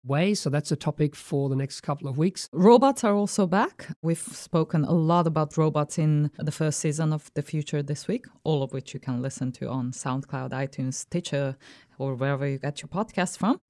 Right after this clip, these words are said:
Speaker 2: But robots have made a comeback. Again, they're stealing our jobs. They're not stealing our jobs. They're stealing the jobs a little bit slower than we expected. They seem to be stealing different jobs than we expected.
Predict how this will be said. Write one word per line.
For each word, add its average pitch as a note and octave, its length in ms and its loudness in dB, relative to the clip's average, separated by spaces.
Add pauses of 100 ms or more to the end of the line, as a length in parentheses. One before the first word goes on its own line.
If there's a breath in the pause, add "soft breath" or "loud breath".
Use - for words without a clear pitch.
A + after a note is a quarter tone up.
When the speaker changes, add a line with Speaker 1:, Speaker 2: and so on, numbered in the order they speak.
Speaker 2:
But - 180 4
robots D#4 300 6
have G3 140 2
made G3 260 8
a F#3+ 80 2
comeback. G#3 720 6
Again, G3 480 6
they're E3+ 240 6
stealing A#3+ 440 6
our G#3 140 6
jobs. F#3+ 460 4
They're D#3+ 200 2
not G#3+ 220 4
stealing F#3+ 420 4
our F3+ 140 4
jobs. E3+ 320 0
They're D#3 120 0
stealing F3+ 360 0
the D#3+ 80 2
jobs D#3+ 400 -2 (240 soft breath)
a E3+ 60 -4
little F3+ 260 4
bit D#3+ 180 0
slower B3 540 4
than A#3 320 8
we A#3+ 140 4
expected. G#3+ 640 -2
They E3 180 4
seem E3 260 0
to E3+ 80 -2
be D3+ 120 -4
stealing D3+ 480 -2
different G#3 400 4
jobs G3 260 2
than F#3+ 220 2
we F#3+ 100 2
expected. F3+ 600 -2